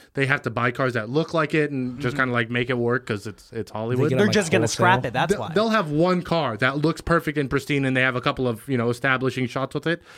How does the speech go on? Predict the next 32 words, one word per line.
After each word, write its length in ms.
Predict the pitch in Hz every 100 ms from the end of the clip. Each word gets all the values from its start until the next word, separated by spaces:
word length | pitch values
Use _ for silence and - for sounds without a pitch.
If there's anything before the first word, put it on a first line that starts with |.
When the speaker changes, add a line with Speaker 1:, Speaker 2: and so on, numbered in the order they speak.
| -
Speaker 1:
But 100 | 156
for 80 | 143
the 60 | 165
most 220 | 170 -
part, 200 | 151 139
uh, 340 | 131 123 113 113 -
I, 60 | 127
I 60 | 123
have 120 | 139
a 40 | 131
feeling 260 | - 143
the 80 | 127
way 100 | 127
Hollywood 300 | 117 131 120
works 160 | 117 113
is 80 | 107
they 140 | 117
just 160 | 110 107
get 120 | 110
cars 280 | 117 107 104
that 160 | 101
look 180 | 110 104
like 160 | 101 98
it. 100 | - - - -
'Cause 140 | 165
the 80 | 160
Toyota 340 | 170 185 220
Supra 440 | - 196 190 123 123 _ _ _ -
that 220 | 139 131
he's 140 | 156 160
driving 340 | 156 151 143
in 160 | 127